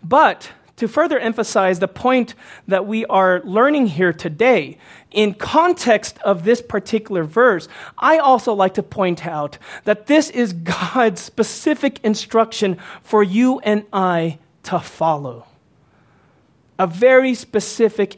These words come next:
instruction. Because you and I have to remember, as Romans five, chapter eight tells us, that while we were still sinners,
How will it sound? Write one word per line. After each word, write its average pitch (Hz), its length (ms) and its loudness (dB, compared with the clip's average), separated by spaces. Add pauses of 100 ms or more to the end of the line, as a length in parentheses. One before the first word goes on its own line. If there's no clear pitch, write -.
instruction. 175 800 -6 (800)
Because 220 1000 0 (300)
you 277 280 6
and 311 120 4
I 247 120 4
have 202 280 0
to 208 100 0
remember, 190 720 2 (420)
as 175 200 0
Romans 262 480 2
five, 226 400 0
chapter 220 500 -2
eight 277 340 -2
tells 320 380 2
us, 156 200 -4 (260)
that 196 180 0
while 208 260 4
we 233 240 0
were 294 280 2
still 277 500 2
sinners, 226 1080 0